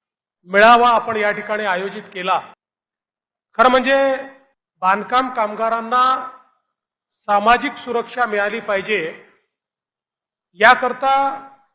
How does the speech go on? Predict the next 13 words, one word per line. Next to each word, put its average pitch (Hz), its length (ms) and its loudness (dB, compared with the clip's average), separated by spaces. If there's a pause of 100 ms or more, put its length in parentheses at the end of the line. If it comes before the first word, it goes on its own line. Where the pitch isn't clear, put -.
(160)
एक 240 220 -4
कायदा 220 380 2
तयार 233 220 0
झाला 175 360 -4 (1120)
आणि 254 140 2
त्या 269 220 0
कायद्यामध्ये 254 800 -2 (1000)
जेवढं 233 340 2
काही 277 320 -2
बांधकाम 220 540 -2
चालतं 233 440 -6 (100)
त्याचा 247 300 -8
मॅन्डेटरी 226 680 -4